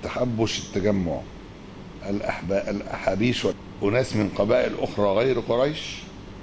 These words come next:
اجتمعوا مع قريش وصاروا تابعين لهم في حروبهم ونحوها. قال: وخرجت قريش في أحابيشها ومن تبعها، وقائدهم أبو سفيان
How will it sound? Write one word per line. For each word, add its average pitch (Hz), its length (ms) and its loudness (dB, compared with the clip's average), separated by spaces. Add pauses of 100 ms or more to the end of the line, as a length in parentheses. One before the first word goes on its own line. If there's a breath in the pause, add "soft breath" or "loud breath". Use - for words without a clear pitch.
(280)
اجتمعوا 110 720 4
مع 117 220 2
قريش 113 540 0 (580)
وصاروا 110 560 2 (800)
تابعين 107 520 4
لهم 92 400 2 (120)
في 104 220 2
حروبهم 92 640 2
ونحوها. 85 500 -4 (1800)
قال: 120 340 4 (500)
وخرجت 117 520 2 (120)
قريش 110 400 2
في 113 380 0
أحابيشها 101 680 2
ومن 98 340 0
تبعها، 107 560 4 (1120)
وقائدهم 113 840 2
أبو 117 220 4
سفيان 104 640 0